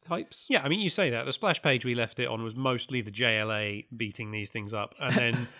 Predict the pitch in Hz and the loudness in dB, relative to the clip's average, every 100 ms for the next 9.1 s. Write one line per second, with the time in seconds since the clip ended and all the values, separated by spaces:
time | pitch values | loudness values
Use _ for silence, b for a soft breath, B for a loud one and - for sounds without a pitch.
0 | B B - 135 131 123 113 127 135 131 | B B -10 0 0 0 -2 -4 -4 -2
1 | 156 156 - 175 147 120 120 120 117 - | 0 0 -2 -4 -4 -4 -4 -2 -4 -2
2 | 123 113 113 113 b b b b _ _ | -2 -2 -4 -10 b b b b _ _
3 | _ - - 143 117 110 107 113 110 - | _ -12 -8 -8 -6 -6 -4 -4 -6 -12
4 | b b b b - 127 107 101 98 107 | b b b b -4 -2 -2 0 0 0
5 | 139 - - 165 196 147 131 143 127 104 | 0 -2 -2 2 2 4 2 2 2 0
6 | 104 98 87 95 90 85 90 107 143 139 | 0 -2 -2 -4 -4 -4 -4 0 0 2
7 | 131 120 139 170 151 - 127 120 113 107 | 0 0 2 4 2 2 4 4 4 2
8 | - 104 - - - 113 104 - 101 87 | 0 0 0 -2 -6 -6 -4 0 2 2
9 | 90 | -2